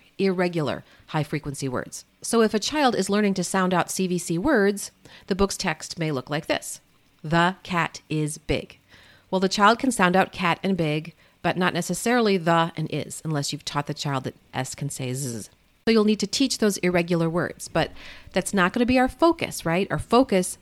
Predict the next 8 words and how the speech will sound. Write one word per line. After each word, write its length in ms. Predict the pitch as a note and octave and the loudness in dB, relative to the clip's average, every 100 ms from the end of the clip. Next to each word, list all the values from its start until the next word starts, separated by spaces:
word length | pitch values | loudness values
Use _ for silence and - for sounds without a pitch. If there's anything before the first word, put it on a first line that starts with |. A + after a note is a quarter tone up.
| _ | _
mostly 720 | F3 A3 D#4+ - D3 - E3+ - - - | 2 6 6 2 -4 -6 -10 -16 -20 -10
is 140 | - E3+ | -4 0
going 220 | F3+ F3 | 2 2
to 80 | E3+ | 2
be 160 | E3 | 2
on 100 | D#3+ | 2
decoding 440 | D#3 D3+ D#3 D3 C#3 | 0 -2 -2 -2 -4
words. 280 | B2 - | -6 -8